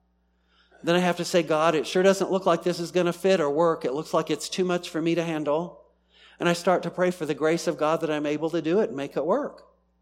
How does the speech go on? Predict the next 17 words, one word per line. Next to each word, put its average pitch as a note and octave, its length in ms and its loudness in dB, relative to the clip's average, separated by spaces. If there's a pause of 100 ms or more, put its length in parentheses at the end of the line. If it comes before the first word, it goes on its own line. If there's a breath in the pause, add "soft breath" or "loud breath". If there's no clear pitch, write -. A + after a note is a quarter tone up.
(540)
That D3 140 0
I D3+ 60 4
don't D#3+ 200 2
have E3 220 0
to D#3 120 -2
drop C3+ 400 2
everything E3 440 0
and C3+ 100 -2
all C#3 140 0
of D3 100 -6
my D#3 140 -2
priorities E3 640 0
and C3+ 80 -4
all D3+ 160 0
of D#3 100 -8
my E3 100 -2
commitments. E3 760 -6